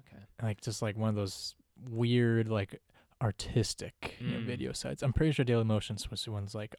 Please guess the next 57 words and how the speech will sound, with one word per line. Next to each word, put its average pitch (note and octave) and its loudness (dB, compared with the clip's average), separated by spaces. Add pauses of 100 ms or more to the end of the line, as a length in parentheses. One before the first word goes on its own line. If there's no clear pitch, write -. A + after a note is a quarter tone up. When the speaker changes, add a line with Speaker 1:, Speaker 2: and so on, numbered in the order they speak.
(960)
Speaker 2:
video A#2+ 4
sites A2 -4
for - -8
artists C3+ -6
and C#3 -8
Speaker 1:
Man, C#3 -4
I C3 0
Speaker 2:
stuff. - -8
Speaker 1:
th-, - -16
you C#3 -2
know, D#3 0
I F3+ 0
totally F3+ -2
forgot B2+ -2
Vimeo G#2 -8
existed. G#2 -12 (140)
Speaker 2:
Oh, C3+ -8
yeah, F#3+ -4
that's, C3 -6
like, E3+ -4
the A2+ 2 (640)
if, - -4
if C3 -4
any D3 2
website B2 2
has G2+ -2
competition G#2+ -4
to G2+ -6
YouTube, G#2+ -2
it's, A#2 -12
it's B2+ -12
Vimeo, A#2 0
Speaker 1:
It'd A2 -4
Speaker 2:
but A2+ 2
Speaker 1:
be A2 -2
Vimeo. G#2 -8
Speaker 2:
it, E3+ -8
uh, D#3 -4
YouTube D3+ 2
essentially B2+ 0
has G#2+ 2
monopoly, G2 -8 (140)
right? - -10
Speaker 1:
Yeah, A#2+ 2
I A2+ -2
mean, G#2+ -4
it's, A2 -8
it's - -8
Google, G#2 0
yeah, G2+ -8
yeah, G2+ -8
right. G2 -8
Speaker 2:
Google, A#2 4
yeah. G2+ 2
Speaker 1:
Google, B2+ 2
I B2 0
mean, B2 -6